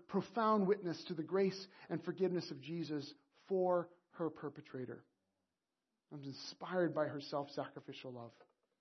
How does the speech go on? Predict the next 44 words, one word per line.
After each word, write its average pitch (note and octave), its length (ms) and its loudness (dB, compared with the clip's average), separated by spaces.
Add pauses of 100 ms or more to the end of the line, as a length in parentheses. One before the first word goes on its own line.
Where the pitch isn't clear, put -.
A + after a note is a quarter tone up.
(1000)
Widening G#3+ 480 10
the G3+ 60 8
scope, G#3+ 480 6 (1400)
we're A3+ 120 10
inspired A#3 380 8
by A3 140 12
those A3 260 8
who, A3 220 6 (160)
who A#3+ 80 12
make A#3+ 260 10 (380)
self-sacrifice B3 600 6
a - 40 0
part A3+ 240 6
of G#3 60 2
their G#3+ 100 8
calling. G#3 460 4
We're G#3+ 80 8
inspired A#3+ 400 8
by A3 160 8 (180)
men A#3+ 160 10
and A#3+ 100 10
women A#3+ 220 10
who A3+ 80 10
serve B3+ 320 6
in A#3 80 8
the A3+ 80 8
military, G#3 640 8
uh, G3+ 60 6 (300)
firefighters. A3+ 680 10
We're G#3 160 4 (160)
inspired A#3 380 10
by G#3 200 10
aid B3+ 200 8
workers G3 420 8
and F#3 120 4
social A#3+ 360 4
workers F#3+ 400 6
and F#3+ 100 4 (220)
people B3+ 240 8
who A#3+ 140 6
advocate A3 640 6
for G#3+ 100 4
those A#3 320 10
who, G#3+ 160 6